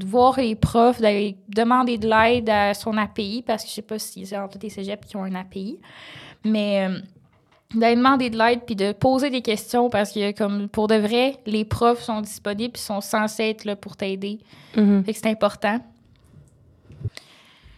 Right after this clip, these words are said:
Speaker 1: Puis aussi, beaucoup d'études, les,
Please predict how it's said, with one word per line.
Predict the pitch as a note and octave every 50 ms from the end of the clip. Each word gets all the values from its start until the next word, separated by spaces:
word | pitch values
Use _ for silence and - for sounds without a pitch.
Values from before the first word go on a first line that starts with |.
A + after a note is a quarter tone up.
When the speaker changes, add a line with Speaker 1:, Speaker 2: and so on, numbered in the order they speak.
| _ _ _ -
Speaker 1:
Puis | - - A3+ A#3 A#3 A#3 A3+ A3+ A#3 A#3
aussi, | B3 A#3+ A#3 - - - A#3+ A#3+ C4 C#4 C#4 C#4 C#4 C#4 C#4 C#4 _ _ _
beaucoup | G#3+ G#3 G3+ G#3+ B3+ B3 - - -
d'études, | - B3+ B3 - - - A#3+ B3+ C4+ D4+ D#4+ E4 D#4 A#3+ A#3+ A#3 - - _ _ _ _ _ _ -
les, | G#3+ A3 G#3+